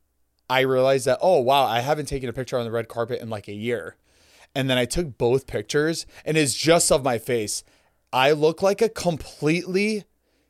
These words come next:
different human. I, I was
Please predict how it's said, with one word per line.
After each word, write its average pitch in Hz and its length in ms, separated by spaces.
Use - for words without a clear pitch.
different 156 480
human. 127 480
I, 123 140
I 147 400
was 127 600